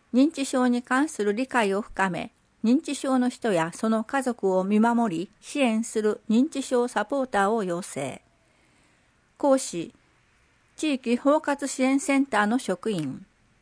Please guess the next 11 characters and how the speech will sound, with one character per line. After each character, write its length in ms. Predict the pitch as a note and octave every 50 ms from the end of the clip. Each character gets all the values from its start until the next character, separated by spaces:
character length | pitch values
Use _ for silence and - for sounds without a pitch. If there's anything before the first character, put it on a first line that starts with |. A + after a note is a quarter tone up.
| _ _ _ _ _ - -
定 200 | B3+ B3+ B3+ A#3+
員 260 | A#3 A3 A3 A3 A#3
先 280 | - - - B3+ C#4+ C#4+
着 240 | - C#4 C4 C4 A#3+
十 200 | G#3+ B3 C4 A#3
五 140 | F3+ F3+ F3
人。 360 | F#3 G3+ G3 E3 D3+ E3+ G3+ - _ _ _ _ _ _
費 120 | - - C#4
用 320 | C4+ B3 G3+ F3+ - - _ -
無 140 | G3 F#3+ F3+
料。 320 | E3+ D3 C3 A#2+ F2 -